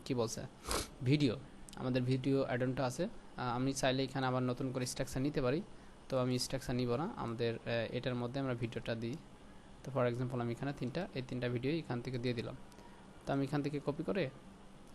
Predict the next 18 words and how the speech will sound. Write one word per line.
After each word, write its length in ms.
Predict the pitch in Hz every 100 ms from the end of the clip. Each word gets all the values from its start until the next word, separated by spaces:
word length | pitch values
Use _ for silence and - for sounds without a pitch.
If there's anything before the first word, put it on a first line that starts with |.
| -
উম, 240 | 131 120 120
just 200 | 123 135
এখান 160 | 131
থেকে 180 | 127 127 135
কপি 180 | 127 131
করতে 220 | 127 131
পারি। 140 | 127
আহ, 1200 | 185 - - - - - - - - 131 127 123
রাইট 140 | 123 120
বাটন 280 | 127 131
ক্লিক 160 | 127 127
করলাম, 340 | - 135 185 170 - -
কপি, 300 | - 123 151 220 - - -
then 140 | 123 117
এখানে 440 | 123 117 117 123 - - - - - -
পেস্ট, 440 | 143 165 - - - - - - - - - 127
then 120 | 117
এখানে 300 | 117 120 170